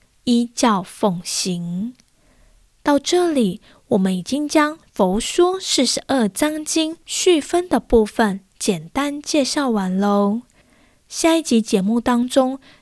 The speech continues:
将正式的进入四十二章经正中分的部分。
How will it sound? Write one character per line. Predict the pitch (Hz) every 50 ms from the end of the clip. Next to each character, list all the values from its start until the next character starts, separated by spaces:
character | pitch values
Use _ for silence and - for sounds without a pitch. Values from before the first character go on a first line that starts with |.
| _ -
将 | - 311 311 311 - _
正 | - - 392 370 330 269 254
式 | - - - - 392 339
的 | - - 190
进 | - - - 269 247 226 220 226
入 | 226 240 220 202 214 - - -
四 | - - - 330 262
十 | - - -
二 | - 247 226 214
章 | - - 262 269 277 269
经 | - - 302 294 302 302 - - _ _ _ _
正 | - - 359 339 240 175 170 - _ -
中 | - 285 285 294 302
分 | - - - 330 330 339 349 -
的 | 285 202 -
部 | - - 202 180
分。 | 175 - - - 226 208 185 175 -